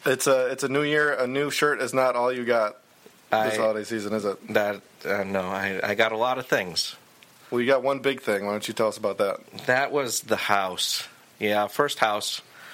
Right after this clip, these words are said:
Speaker 2: Purchased it, then, uh, destroyed it, and I'm gonna rebuild it. That's pretty much what we're gonna do here.
Speaker 1: That's it? That's your life now?
Speaker 2: Yes, that is every day.
Speaker 1: And you got a pool?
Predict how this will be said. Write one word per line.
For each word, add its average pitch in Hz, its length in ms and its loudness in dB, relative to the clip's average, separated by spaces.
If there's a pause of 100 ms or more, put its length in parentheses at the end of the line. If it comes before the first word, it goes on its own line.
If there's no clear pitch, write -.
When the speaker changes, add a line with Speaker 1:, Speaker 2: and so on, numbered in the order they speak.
(320)
Speaker 2:
Purchased - 440 0
it, 110 200 2 (600)
then, 104 200 2
uh, 98 140 0
destroyed 98 560 0
it, 98 200 -4 (240)
and 98 100 -2
I'm 95 80 -4
gonna 90 120 0
rebuild 92 460 0
it. - 180 -6 (520)
That's 131 160 2
pretty 151 200 0
much 147 220 0
what 127 80 0
we're 120 80 -2
gonna 120 160 -2
do 123 140 0
here. 98 240 -2 (440)
Speaker 1:
That's - 140 -8
it? 147 180 2
That's 113 220 -2
your 127 80 2
life 131 260 2
now? 98 220 -6 (100)
Speaker 2:
Yes, - 680 -4
that 104 180 2
is 101 120 -2
every 110 220 0
day. 95 340 -2 (500)
Speaker 1:
And 120 100 -4
you 113 80 -2
got 110 140 2
a 101 40 -4
pool? 131 520 0